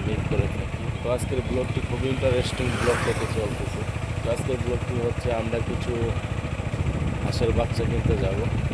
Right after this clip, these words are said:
তো আমরা হাঁসের বাচ্চা কিনতে যাওয়ার আগে আমরা যা যা দেখতে পাবো সেগুলা কিন্তু আপনাদের মাঝে রিভিউ করার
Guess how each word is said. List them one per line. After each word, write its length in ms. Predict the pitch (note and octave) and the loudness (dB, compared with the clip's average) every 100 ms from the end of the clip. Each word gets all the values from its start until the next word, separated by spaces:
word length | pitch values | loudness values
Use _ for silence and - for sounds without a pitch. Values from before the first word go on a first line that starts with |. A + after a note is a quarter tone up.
| - - - - - - - - - - | 0 0 0 2 0 0 0 -2 -2 0
তো 60 | C#3 C#3 | 0 2
আমরা 200 | D3 D3 C3 B2+ | 4 4 4 0
হাঁসের 280 | A#2+ C3+ B2+ | 0 0 2
বাচ্চা 260 | C3 - C3+ B2 - | 2 2 0 2 2
কিনতে 340 | - - B2+ B2+ B2 | 2 0 0 0 2
যাওয়ার 400 | A#2+ B2+ B2 A#2+ A#2 | 2 4 2 2 2
আগে 220 | A2+ A2 A#2+ - - | 0 0 0 -2 -2
আমরা 200 | - A2+ A2 | 0 0 2
যা 100 | A2 A2+ | 2 4
যা 80 | B2 A2+ | 2 2
দেখতে 220 | G#2 - - | 0 -2 -2
পাবো 180 | A2 A2+ A2+ | -2 0 0
সেগুলা 320 | A#2+ B2 B2 B2 | 0 2 2 2
কিন্তু 180 | B2 C3 B2 | -2 -2 0
আপনাদের 280 | C3 A#2 A2+ | 0 -2 0
মাঝে 160 | A2+ A2+ A2 | 0 2 0
রিভিউ 200 | B2 C3+ B2+ | 0 2 2
করার 180 | A#2 | 0